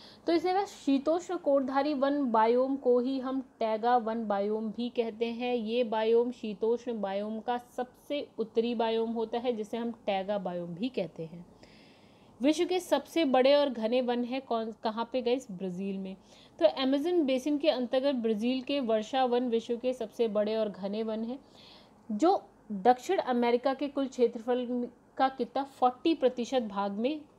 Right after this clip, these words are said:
विस्तृत हैं। फिर इसमें लिखा है किस देश में उसके भौगोलिक क्षेत्र का सर्वाधिक प्रतिशत वनाच्छादित है। तो इन सब में जो हमारा आंसर है वो है जापान। जापान में सबसे ज़्यादा है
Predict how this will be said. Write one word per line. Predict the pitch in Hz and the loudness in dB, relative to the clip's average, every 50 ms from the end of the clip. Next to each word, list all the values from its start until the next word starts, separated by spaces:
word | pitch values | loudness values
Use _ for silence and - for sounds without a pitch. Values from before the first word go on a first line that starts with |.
| _ _ - | _ _ -8
विस्तृत | 180 196 190 - - 202 196 - - | -8 -8 -6 -6 -6 -8 -6 -6 -8
हैं। | 196 185 185 - - - - - - - - - - | -12 -12 -12 -14 -20 -20 -20 -20 -20 -20 -12 -4 -2
फिर | 294 | 0
इसमें | 311 294 320 330 | 0 2 4 2
लिखा | 320 320 330 330 | 4 6 6 6
है | 330 | 6
किस | 320 - - 339 339 302 | 6 4 -2 -2 -2 -2
देश | 277 254 269 269 285 285 - - | -2 -4 -2 -2 -4 -6 -6 -6
में | 269 262 277 302 277 | -4 -4 -4 -4 -6
उसके | 233 - 247 240 - - - 285 285 | -4 -4 -4 -6 -6 -6 -8 -8 -6
भौगोलिक | 247 226 220 214 208 220 226 240 269 269 - | -4 -2 -2 -2 0 0 -2 -4 -4 -6 -6
क्षेत्र | - 247 220 214 - 233 | -4 -4 -4 -4 -4 -4
का | - 254 254 | -2 -2 -2
सर्वाधिक | 247 - - - 247 254 262 254 220 214 208 208 202 240 254 254 - | -2 -2 0 2 4 4 4 2 2 2 2 2 0 -2 -4 -4 -4
प्रतिशत | - 208 - - 208 - 254 254 | -6 -6 -6 -6 -8 -6 -6 -6
वनाच्छादित | 240 214 202 180 196 196 202 196 190 - - - 190 175 175 170 170 - - | -6 -6 -6 -6 -6 -6 -6 -8 -12 -14 -16 -14 -12 -12 -12 -12 -14 -16 -16
है। | 180 - _ - - - - - - - | -18 -18 _ -20 -20 -20 -20 -14 -2 2
तो | 330 | 2
इन | 294 - 302 339 339 339 | 2 4 4 4 4 6
सब | - 339 330 | 6 4 4
में | 320 330 311 | 4 4 4
जो | 330 311 | 4 4
हमारा | 302 294 285 294 302 | 4 4 2 2 0
आंसर | 240 262 254 247 247 277 262 | 0 0 -2 -2 0 0 0
है | 262 262 285 277 | 0 0 -2 -2
वो | 254 262 262 254 | -2 0 -2 0
है | 247 269 269 233 | 0 -2 -2 -2
जापान। | 202 208 196 190 - 196 190 196 196 | -2 -2 -2 -2 -2 -4 -6 -4 -2
जापान | 220 226 220 247 233 233 | -2 0 2 2 0 0
में | 233 240 247 | 0 -2 -4
सबसे | 254 226 - - | -4 -6 -4 -2
ज़्यादा | 233 220 208 220 | -2 0 0 0
है | 226 226 240 262 269 | 0 -2 -2 -6 -6